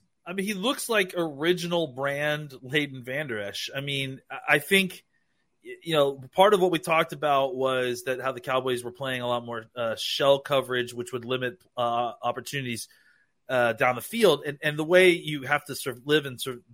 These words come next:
survive in that is you gotta get a pass rush so that they, they don't just pick you pa-, apart underneath. And then you gotta have some linebackers who can rally to the football and make tackles, uh, when they arrive. That Leighton Vander Esch's play is, is what allowed them to play like that. You know, I mean, his ability to kind of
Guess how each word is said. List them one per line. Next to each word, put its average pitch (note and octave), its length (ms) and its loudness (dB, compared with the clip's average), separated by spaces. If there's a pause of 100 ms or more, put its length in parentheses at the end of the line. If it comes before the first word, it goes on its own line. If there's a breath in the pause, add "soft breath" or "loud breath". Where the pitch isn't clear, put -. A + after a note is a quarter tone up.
(340)
survive F3+ 540 4
in C3+ 140 -2
that C3 220 2
is C3 240 -2
you C#3 80 -12
gotta C#3 200 2
get E3+ 160 2
a E3 40 -4
pass C3 380 -2
rush B2+ 380 -4
so - 160 -2
that B2 180 -4
they, A#2+ 200 0
they A#2+ 140 -2
don't A#2+ 200 -2
just A#2 160 -12
pick - 200 -10
you B2 120 -6
pa-, B2 320 -6
apart B2 340 -2
underneath. C3 640 0 (400 loud breath)
And E3+ 100 0
then F#3+ 100 6
you F#3 80 4
gotta G3+ 220 8
have F3 200 8
some D3+ 160 -4
linebackers C#3+ 600 2
who D3 80 -8
can C3 180 -8
rally C3+ 300 4
to C3 120 -10
the A#2+ 80 -10
football C3+ 380 0
and A#2+ 100 -6
make A#2+ 180 -4
tackles, B2 580 -4
uh, A2+ 200 0
when A#2 160 -4
they A#2 100 -2
arrive. A2 400 0 (1000 soft breath)
That F3+ 340 6
Leighton G3+ 260 6
Vander E3+ 280 2
Esch's C#3+ 280 -2
play D3+ 280 2
is, B2+ 240 -2
is B2 120 -4
what C3+ 140 2
allowed B2 300 0
them A2+ 140 -10
to G#2 60 -14
play B2 260 -4
like G2 240 -8
that. G2+ 220 -12
You A#2+ 80 -12
know, A#2+ 120 -2
I A#2+ 80 -6
mean, A#2+ 100 -16
his E3 220 0
ability D3 440 0
to - 120 -14
kind C3+ 260 -4
of B2 160 -2